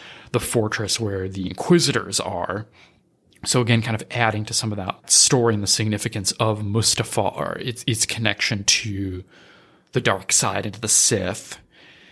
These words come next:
and all the kind of lore and history that we learn about Mustafar through those. So there's a whole story about how, I mean, this is, some of this has gotten into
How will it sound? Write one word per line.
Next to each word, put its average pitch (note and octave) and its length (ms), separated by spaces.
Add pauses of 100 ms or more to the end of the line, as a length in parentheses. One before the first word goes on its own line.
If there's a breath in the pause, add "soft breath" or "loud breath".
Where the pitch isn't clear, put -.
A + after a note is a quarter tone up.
(360 loud breath)
and G#2+ 800
all D3 200
the D#3 60
kind C#3 160
of A2+ 160
lore B2 240
and G2+ 100
history - 460
that G2+ 140
we G#2 80
learn G2 560 (260)
about B2 400
Mustafar A#2 640
through E3 360
those. A#2+ 300
So A#2+ 100
there's A2+ 160
a G#2+ 40
whole A#2+ 320
story A#2+ 840
about G2 460
how, G2+ 380
I C3 100
mean, B2+ 160
this A#2 140
is, A#2+ 200 (600)
some D3 180
of C#3 40
this A#2 100
has A2+ 100
gotten A#2+ 240
into A2+ 420